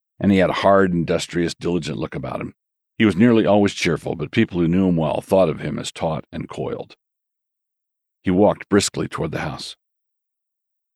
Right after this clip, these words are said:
Meanwhile, a couple of gated communities over, this one not nearly so posh as Cherry Creek, but every bit as gated, John Hunt stood on his front porch looking out at the same sunny day that was apparently blessing Benson so much.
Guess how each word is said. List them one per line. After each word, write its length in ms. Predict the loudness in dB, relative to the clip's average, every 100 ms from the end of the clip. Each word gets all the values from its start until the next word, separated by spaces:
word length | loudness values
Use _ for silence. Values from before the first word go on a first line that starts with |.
| _ _
Meanwhile, 540 | 6 6 6 2 -8 -16
a 40 | -6
couple 240 | -2 0
of 120 | 0
gated 300 | 2 0 0
communities 520 | -4 0 0 -2 -4 -4
over, 380 | -4 -4 -10 -14 _ 0
this 180 | 0
one 160 | 2 2
not 200 | 2 0
nearly 260 | 0 0 -2
so 160 | -4
posh 380 | -2 0 0 -2
as 100 | -6
Cherry 300 | -4 -2 -2
Creek, 420 | -4 -6 -6 -12 _ _ _ _ _
but 160 | -4 0
every 220 | 2 2
bit 160 | 0 -2
as 140 | -4
gated, 420 | -2 -2 -4 -12 _ _
John 260 | 0 2 2
Hunt 320 | 2 0 -2
stood 260 | -2 0 2
on 160 | 2
his 100 | -2
front 280 | -2 -2 -2
porch 320 | -4 -4 -4
looking 240 | -6 -2 -2
out 180 | -4
at 60 | -8
the 80 | -8
same 280 | -2 -2 0
sunny 280 | 2 2
day 260 | 2 0 -4
that 140 | -6
was 140 | -6 -6
apparently 420 | -2 -2 -2 -4
blessing 500 | -2 -2 -2 -4 -2
Benson 400 | 0 0 0 -6
so 180 | -8 -10
much. 320 | -12 -16 -18